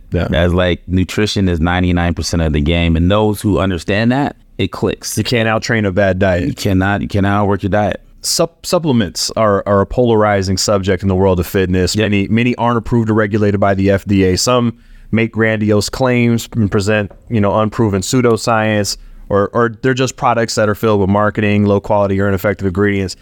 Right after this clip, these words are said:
Speaker 1: Yet I imagine there are some that are legitimate and helpful.
Speaker 2: Yep.
Speaker 1: What's your stance on the supplement industry overall, and are, are there i-,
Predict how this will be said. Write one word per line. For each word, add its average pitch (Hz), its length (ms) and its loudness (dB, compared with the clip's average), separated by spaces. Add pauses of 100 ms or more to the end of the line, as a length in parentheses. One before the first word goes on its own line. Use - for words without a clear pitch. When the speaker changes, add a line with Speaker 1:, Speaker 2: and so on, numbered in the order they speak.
(240)
Speaker 1:
Yet 131 140 0
I 135 80 2
imagine 143 340 0
there 120 100 2
are - 20 0
some 147 260 0
that 113 100 -2
are 107 60 -2
legitimate 117 760 0
and 101 220 -2
helpful. 107 580 -2 (120)
Speaker 2:
Yep. - 180 -2
Speaker 1:
What's 139 220 0
your 170 100 2
stance 135 420 -2
on 131 80 0
the 120 80 0
supplement 117 400 0
industry 117 400 0
overall, 107 460 2
and 110 160 -2
are, 110 140 -2
are 120 140 2
there 107 260 -2 (120)
i-, 113 100 -6